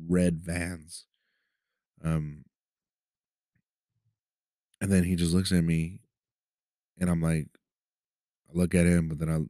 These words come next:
I, I kinda turn away after he makes that comment, and he's like, "What you got?" I'm like "What the fuck?" Right? Th-, this guy just asked me what I got, right? And I, I didn't, I didn't know what the fuck he really meant until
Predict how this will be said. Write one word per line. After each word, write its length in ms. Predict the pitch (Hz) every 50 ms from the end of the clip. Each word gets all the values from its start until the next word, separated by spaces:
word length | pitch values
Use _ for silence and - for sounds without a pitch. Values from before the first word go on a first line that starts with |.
| _ -
I, 80 | 82 82
I 40 | 78
kinda 240 | - - 85 78 76
turn 220 | - - 82 78
away 400 | 73 82 87 85 82 78 80 - _ _ _ _ _ _ _ _ _ _ _ _ _ _ _
after 200 | _ _ - 87
he 20 | 85
makes 220 | 80 78 - -
that 140 | - 90 -
comment, 360 | - 117 117 101 92 - - _ _ _ -
and 120 | 87 85
he's 160 | 85 82 82
like, 160 | 82 76 - _ _ _ _ _ _ _ _ _ _ _ -
"What 200 | 90 92 - -
you 60 | 87
got?" 300 | 85 110 127 117 92 - - - _ _ _
I'm 140 | - 95 95
like 220 | 95 92 87 85 - _ _ _ _ _ _ _ _ _ _ _ _ _ _ _ _ _ _ _ _ _ _ _ _ _ _ _ _ _ _ _ -
"What 200 | 120 131 - -
the 80 | 78
fuck?" 300 | - - - 117 107 -
Right? 260 | 85 95 117 127 - _ _ _ _ _ _ _ _ _ _ _ _ _ _ - 95
Th-, 100 | 98 - _
this 240 | - 90 87 85 -
guy 160 | - 90 95
just 200 | 90 92 87 -
asked 200 | - 92 90 87
me 80 | 95 85
what 200 | 85 90 90 90
I 100 | 87 80
got, 320 | 92 107 139 143 92 - - -
right? 180 | 90 101 - - _ _ _ _ _ _ _ _ _ _ _ -
And 300 | 143 156 165 160 170 - -
I, 120 | 135 147
I 20 |
didn't, 320 | 147 147 147 127 117 104 - _ _ _ _ _ _ _ _ -
I 60 | 113
didn't 220 | 117 117 113 107
know 100 | 104 95
what 200 | 92 87 82 -
the 100 | - 73
fuck 220 | - 80 76 - -
he 120 | 87 85
really 320 | 71 62 87 85 85 82
meant 280 | 80 82 82 80 - _ _ _ _ _ _ _ _ _ _ _ _ _ _ _ _ _ _ _ _ _ _ _ _ -
until 640 | 92 95 90 85 - 95 90 87 85 85 82 80 80